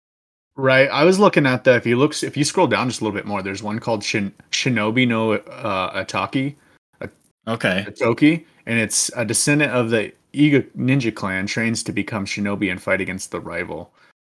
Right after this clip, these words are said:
Speaker 2: Huh. That does
Speaker 1: So
Speaker 2: not look like it, 'cause it looks like school students.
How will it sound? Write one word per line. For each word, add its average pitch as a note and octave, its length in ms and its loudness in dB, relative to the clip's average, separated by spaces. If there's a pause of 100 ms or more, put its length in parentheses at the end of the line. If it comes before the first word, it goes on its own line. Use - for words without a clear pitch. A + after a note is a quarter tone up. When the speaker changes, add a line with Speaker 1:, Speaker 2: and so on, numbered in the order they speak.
(760)
Speaker 2:
Huh. E3+ 300 2 (480)
That D3 160 2
does C#3+ 220 2
Speaker 1:
So B2+ 60 4
Speaker 2:
not A#2+ 360 4
look A#2+ 220 0
like G#2 160 0
it, G2+ 120 -2
'cause G#2 200 -4
it - 20 -4
looks A#2 240 -4
like F#2+ 180 0
school G2+ 400 0
students. D2 760 -8